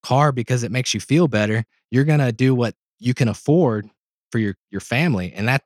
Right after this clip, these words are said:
that at the end of the day is what's driving this. We eventually will get there, but you can't force it. It's gonna happen naturally. Everything happens based on the consumer. And that's just the way it is. You can mandate it from the government, but you're just mandating something at the barrel of a gun.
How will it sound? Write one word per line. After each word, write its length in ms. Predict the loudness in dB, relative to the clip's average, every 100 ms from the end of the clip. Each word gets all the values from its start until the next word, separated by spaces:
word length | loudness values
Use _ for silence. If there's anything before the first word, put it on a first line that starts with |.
| -2
that 140 | 0
at 80 | 0
the 120 | 0
end 80 | 0
of 100 | -2 -2
the 60 |
day 160 | 0 0
is 120 | 0
what's 200 | -4 -4
driving 560 | -2 0 0 0 -2 -2
this. 320 | -6 -8 -12 _ _ _
We 320 | 4 4 6
eventually 600 | 2 2 2 2 2 2 2
will 160 | 0
get 260 | 0 -2 0
there, 300 | 0 0 -4 _ _ _
but 220 | 0 2
you 80 | 2
can't 280 | 2 2 2
force 400 | 0 2 2 0
it. 120 | -8 _ _
It's 160 | -4 -2
gonna 180 | 0 2
happen 440 | 2 2 2 0
naturally. 540 | 0 0 -2 -6 -8 -2
Everything 420 | 0 2 0 0
happens 440 | 0 -2 -2 -4 -4
based 320 | -2 -2 -2
on 100 | -4
the 80 | -6
consumer. 600 | -6 -4 -2 -2 -4 -10 _ _ _ _ -10
And 140 | -4
that's 160 | -2 -2
just 180 | -4 -4
the 60 |
way 200 | -2 0
it 60 | 0
is. 300 | -2 -2 -2
You 140 | -2
can 180 | 2 2
mandate 460 | 4 4 4 2 0
it 100 | -4
from 120 | -4
the 80 | -4
government, 500 | -2 -2 -2 -4 -10 _ _
but 160 | -2 2
you're 120 | 2
just 280 | 2 0 0
mandating 500 | 0 2 2 0 -2
something 360 | -2 -2 -2
at 80 | -4
the 80 | -4
barrel 360 | -2 0 0 -2
of 100 | -6
a 40 |
gun. 400 | -4 0 0 -2